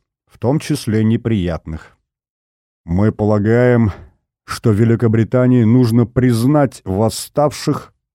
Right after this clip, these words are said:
законным правительством России и оказать им всемерную помощь.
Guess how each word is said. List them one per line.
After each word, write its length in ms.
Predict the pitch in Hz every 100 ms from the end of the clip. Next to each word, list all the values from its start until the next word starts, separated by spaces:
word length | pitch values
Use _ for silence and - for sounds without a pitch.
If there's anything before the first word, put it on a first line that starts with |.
| _
законным 720 | 87 127 - 160 135 131 127
правительством 840 | 123 120 120 113 107 - - 107 98
России 640 | 98 - - 123 131 - _ _ -
и 80 |
оказать 460 | 110 113 147 160 165
им 100 | 160
всемерную 680 | - 131 117 120 120 120 123
помощь. 500 | 123 87 71 -